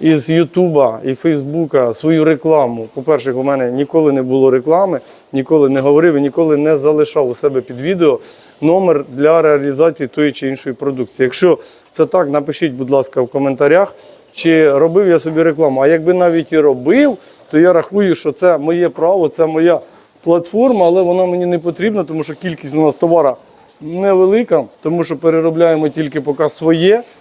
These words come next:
те, що маємо, і не ставимо ставки, як заробіток. Ну, рибу ще купуємо. Так що я дякую за довіру, за підтримку. Напишіть коментар. Просто реально накипіло, наболіло, в душі такий срач.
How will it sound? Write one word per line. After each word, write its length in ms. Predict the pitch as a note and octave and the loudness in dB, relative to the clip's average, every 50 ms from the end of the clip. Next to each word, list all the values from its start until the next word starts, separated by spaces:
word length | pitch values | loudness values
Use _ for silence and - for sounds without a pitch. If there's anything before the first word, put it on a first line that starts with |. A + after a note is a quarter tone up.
| - - - | -20 -18 -4
те, 100 | - D#3+ | -2 -2
що 160 | D#3+ - E3+ E3+ | -2 -2 -4 -2
маємо, 640 | E3+ F3+ G3+ A3 A3+ G#3+ G3+ F#3+ F3+ E3+ E3 D#3+ D3+ | 0 2 2 2 2 2 0 0 -2 -2 -2 -2 -4
і 180 | E3 E3 E3+ | -4 -4 -2
не 140 | E3 E3 D#3+ | -2 -2 -4
ставимо 460 | D3 - F#3 F#3 F#3 F3 D#3+ D3+ C#3+ | -2 0 0 0 0 0 -2 -4 -6
ставки, 540 | C3+ - - D#3+ E3 E3+ E3 D#3+ - D3+ B2+ - - - - - - - | -8 -4 0 0 2 2 0 0 0 -2 -2 -2 -4 -16 -20 -20 -2 0
як 160 | D#3+ D#3 C#3 | 0 0 2
заробіток. 420 | D3+ E3+ D#3+ D#3 C#3+ C3+ E3+ G3 G#3+ | 2 2 2 2 0 0 0 0 2
Ну, 120 | A#3 G3+ | 2 4
рибу 240 | E3+ D#3+ C#3+ C3+ B2+ | 2 2 0 -2 -4
ще 140 | - C#3+ A#2+ | -4 -8 -8
купуємо. 580 | B2 C3 A2+ - C3+ C3 B2+ B2 A#2 A#2 A#2 - - - - - _ _ | -8 -12 -12 -6 -6 -4 -4 -4 -6 -8 -12 -14 -18 -20 -20 -20 _ _
Так 140 | - D3+ - | -2 -2 0
що 100 | - F#3 | 2 2
я 120 | F3+ F3 | 2 2
дякую 400 | D#3+ E3 F3+ D#3+ C3+ D3+ D#3 D3 | 4 2 2 2 2 0 -2 0
за 120 | C#3 D#3+ D#3 | 0 -2 -2
довіру, 260 | D3+ E3 E3+ E3 E3 | 0 0 0 0 0
за 120 | D#3 E3+ | -2 -2
підтримку. 500 | D#3 D#3 E3 D3+ F#3 G#3 G#3+ F3+ - - | -4 -4 -4 -2 0 0 0 0 -4 -2
Напишіть 500 | C#3+ D3 C#3+ C3+ D3+ - - F3 D#3 C3+ | -2 -2 -2 -2 -6 -8 -6 -6 -6 -6
коментар. 760 | - - D#3 D#3 D#3 D#3 D#3+ D3 - F3+ F3+ F#3+ G3 F#3 F#3+ - - - - - - _ _ | -6 -6 -4 -4 -2 -4 -4 -4 0 0 2 2 2 0 -2 -8 -16 -20 -20 -20 -20 _ _
Просто 280 | - E3+ E3+ E3+ - E3+ | -2 -2 -2 0 0 0
реально 300 | E3 E3+ E3+ E3 D#3+ D#3+ | 2 2 2 2 2 2
накипіло, 680 | D#3+ D#3+ D3+ - E3 C#3 - - F#3+ F#3 E3 D3 C3+ C3 | 0 0 0 -2 -8 -8 -4 -2 -2 0 2 2 0 0
наболіло, 640 | C3 C#3+ D#3+ D#3+ D#3 D#3+ F3 F3 F#3 F3+ D#3 C#3+ C#3 | 0 0 0 0 2 0 2 2 2 2 4 2 2
в 80 | B2+ B2 | 0 -2
душі 280 | C3+ D#3 - - F#3 | -4 -4 -4 -4 -6
такий 300 | E3 E3 D3 C3+ D#3+ D#3 | -6 -6 -6 -4 -6 -6
срач. 420 | C#3+ - - F3+ F#3 F#3+ F3 - | -6 -4 -2 0 2 2 0 -2